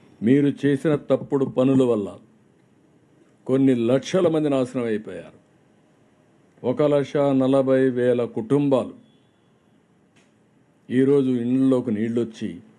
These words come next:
సర్వస్వాన్ని కోల్పోయారు. ఇంకొక పక్క రెండు లక్షల యాభై వేల మంది, దగ్గర రెండు లక్షలు కాదు,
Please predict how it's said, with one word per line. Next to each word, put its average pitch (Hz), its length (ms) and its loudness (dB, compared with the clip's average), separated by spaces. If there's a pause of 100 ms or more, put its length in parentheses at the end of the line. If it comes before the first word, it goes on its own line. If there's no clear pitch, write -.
(460)
సర్వస్వాన్ని 160 640 0
కోల్పోయారు. 120 760 -2 (840)
ఇంకొక 139 440 2
పక్క 143 200 -6
రెండు 135 320 0
లక్షల 135 380 0
యాభై 120 480 0
వేల 110 220 0
మంది, 131 380 0 (720)
దగ్గర 123 340 0 (140)
రెండు 123 240 2
లక్షలు 127 240 -2
కాదు, 92 200 -4